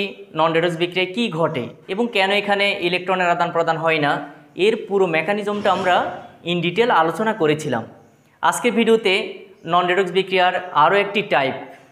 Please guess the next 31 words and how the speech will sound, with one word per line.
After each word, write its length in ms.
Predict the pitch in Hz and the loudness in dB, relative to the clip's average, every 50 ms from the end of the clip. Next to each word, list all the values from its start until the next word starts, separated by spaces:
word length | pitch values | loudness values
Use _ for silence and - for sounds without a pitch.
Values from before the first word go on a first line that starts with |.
| - 165 | -4 -4
অর্থাৎ 280 | 190 - 233 196 202 262 - - - - - - - _ _ _ - | -2 2 2 2 2 2 0 -6 -12 -16 -18 -20 -20 _ _ _ 0
প্রশমন 340 | 214 233 233 226 208 202 202 185 202 | 2 2 2 0 -2 -2 -2 0 -2
বিক্রিয়া 300 | 190 - 180 185 180 180 180 - | -2 0 0 0 0 0 -2 -4
কী 100 | 190 226 277 320 - - - _ _ _ 175 175 | -4 -4 -6 -8 -12 -18 -20 _ _ _ -4 0
এবং 180 | 175 208 202 214 247 262 - - - - 165 175 | 2 2 2 2 -2 -4 -8 -12 -8 -4 -4 -2
একটি 160 | 170 170 - - | -2 -2 -6 -2
প্রশমন 320 | 190 190 185 190 220 214 208 202 | 0 0 0 0 -2 -2 0 0
বিক্রিয়ার 380 | 202 196 202 202 185 170 180 208 233 226 - - - 214 | -2 -2 0 2 4 4 4 2 0 -4 -8 -6 0 0
A 20 | 220 220 220 | 0 2 2
to 80 | 233 220 156 | 0 0 2
Z 20 | 156 175 139 117 - - - - - - _ - 139 131 | 2 2 0 0 -4 -8 -12 -14 -18 -20 _ -16 -6 -4
বিস্তারিত 400 | 170 180 180 - 180 165 175 175 - 233 233 | -4 -4 -2 -2 -2 -2 0 0 0 -2 0
প্রত্যেকটা 380 | - 175 180 - 208 202 220 208 147 135 | -2 -4 -2 -2 -2 -2 0 -2 -2 -2
বিষয় 220 | 156 147 202 214 214 | -2 -2 -2 0 0
নিয়ে 140 | 226 214 190 | 2 2 2
আমরা 160 | 175 175 208 269 339 - - - - - - - _ - 131 | 2 2 2 0 0 -2 -6 -12 -16 -20 -20 -20 _ -8 -6
ডিসকাশন 440 | 175 175 - - 170 - - 240 240 - 160 | -6 -6 0 0 0 0 0 -2 -4 0 2
করার 220 | 165 190 247 302 - - - - - - | 2 2 2 0 -2 -6 -10 -10 -6 -4
চেষ্টা 220 | 147 143 - 147 135 | -4 -2 -4 -4 -4
করব। 180 | - 127 117 113 117 - - - _ _ - | -4 -4 -4 -6 -10 -12 -14 -20 _ _ -6
শিক্ষার্থী 300 | - 190 185 220 208 233 196 | -6 -2 -2 0 0 0 0
বন্ধুরা, 260 | 220 214 202 190 170 170 185 - - - - - - 175 | 2 2 4 4 4 4 4 0 -4 -8 -12 -8 -4 -4
এখানে 220 | 180 175 208 202 202 202 | -4 -2 -2 -2 -2 -2
একটি 200 | 202 202 202 208 202 208 202 208 202 - - 160 | -2 -4 -2 -2 -2 -2 -2 -6 -10 -4 -2 0
রাসায়নিক 320 | 156 151 - 196 196 185 175 | 0 0 -2 -6 -6 -6 -6
বিক্রিয়া 220 | 196 175 180 185 170 175 | -4 -2 -2 0 2 2
দেওয়া 140 | 170 165 160 156 | 4 4 4 2
আছে। 180 | 156 - - 175 170 202 247 - - - | 0 -2 -4 -4 -4 -4 -8 -14 -6 -2
প্রকৃত 300 | 190 196 190 196 196 190 190 | -2 -2 0 0 0 0 0
অর্থে 280 | 190 190 190 - 240 202 214 247 - - - - - 170 | 0 -2 -2 0 0 0 0 -2 -6 -10 -12 -6 -4 -4
এটি 160 | 170 170 202 | -4 -2 -2